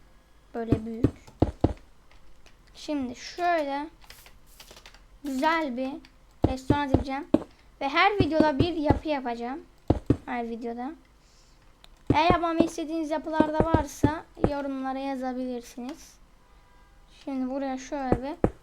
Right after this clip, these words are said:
ee, bana bir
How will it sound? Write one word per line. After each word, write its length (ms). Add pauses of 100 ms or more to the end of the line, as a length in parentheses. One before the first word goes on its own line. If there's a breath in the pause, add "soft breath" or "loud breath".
(540)
ee, 540 (4000 soft breath)
bana 260
bir 100